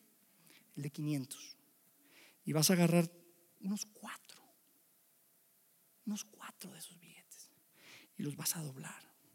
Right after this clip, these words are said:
Y se los vas a entregar, le vas a decir, "Gracias", tomas tu rosa y te volteas antes de que pueda ver cuántos billetes hay ahí. Y te vas a ir alejando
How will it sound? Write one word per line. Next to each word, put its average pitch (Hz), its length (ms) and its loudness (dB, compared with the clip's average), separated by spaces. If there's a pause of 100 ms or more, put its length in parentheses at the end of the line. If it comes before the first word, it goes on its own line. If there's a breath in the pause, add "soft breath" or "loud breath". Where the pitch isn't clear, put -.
(1040 soft breath)
Y - 80 -2
se 151 120 4
los 147 140 -2
vas 151 160 6
a 175 40 2
entregar, 156 180 -4
le 156 80 -4
vas 147 80 -6
a - 60 0
decir, 143 160 -8
"Gracias", 190 440 -6
tomas 185 300 0
tu 214 100 -4
rosa 185 420 0
y 170 100 -6
te 151 120 -4
volteas 156 600 -4
antes 160 260 -4
de 156 80 -8
que 139 80 -6
pueda 143 240 -10
ver 143 140 -8
cuántos 147 340 -10
billetes 135 400 -8
hay 139 140 -14
ahí. 135 220 -18 (720 soft breath)
Y 165 60 -8
te 160 100 2
vas 156 200 8
a 202 40 6
ir 208 60 6
alejando 147 580 2